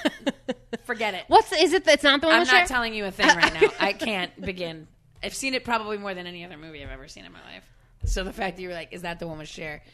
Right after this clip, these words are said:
Speaker 1: Okay, so it's not.
Speaker 2: <sighs> Can we move on?
Speaker 1: Okay, anyway. Yes, a couple last final. Michael Bivins. Here's the thing.
Speaker 2: Yes.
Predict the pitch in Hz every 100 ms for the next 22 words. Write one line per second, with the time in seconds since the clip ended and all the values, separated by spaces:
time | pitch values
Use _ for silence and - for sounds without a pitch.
0 | _ _ 185 165 165 170 - 190 160 101
1 | - _ _ _ _ _ _ _ _ -
2 | - - - - - 277 302 302 277 254
3 | 190 127 156 - 180 139 98 - 160 151
4 | 127 123 _ _ 208 196 151 - 202 214
5 | 226 226 190 180 185 190 - 180 175 170
6 | - 185 190 185 190 165 151 160 214 202
7 | 202 175 139 113 208 - -